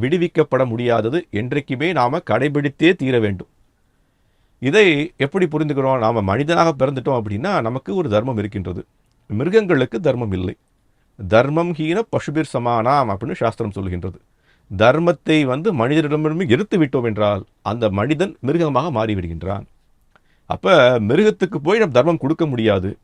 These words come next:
அதனால அது ம-, மனிதனாக மாறுவது கடினம். ஆனால் மனிதனை மிருகமாக மாற்றுவது ரொம்ப எளிமை.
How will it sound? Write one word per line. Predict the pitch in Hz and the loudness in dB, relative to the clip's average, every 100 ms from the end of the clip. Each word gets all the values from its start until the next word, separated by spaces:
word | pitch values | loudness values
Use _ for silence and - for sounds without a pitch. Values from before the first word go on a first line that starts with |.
| _ | _
அதனால | 113 139 135 175 | 0 2 4 4
அது | 165 | 4
ம-, | 123 117 | 2 -2
மனிதனாக | 113 135 127 151 | -2 -2 0 0
மாறுவது | 107 120 180 127 143 | 2 2 2 0 -2
கடினம். | 107 92 95 _ _ _ _ _ | -2 -4 -8 _ _ _ _ _
ஆனால் | 87 85 120 143 - _ _ _ _ | -4 0 4 2 2 _ _ _ _
மனிதனை | 95 95 180 202 202 220 | 0 2 2 2 2 2
மிருகமாக | 156 175 160 151 131 | 2 2 2 0 2
மாற்றுவது | 135 135 117 151 | 2 0 -4 -2
ரொம்ப | 107 131 | -2 0
எளிமை. | 104 104 113 | -2 -2 -4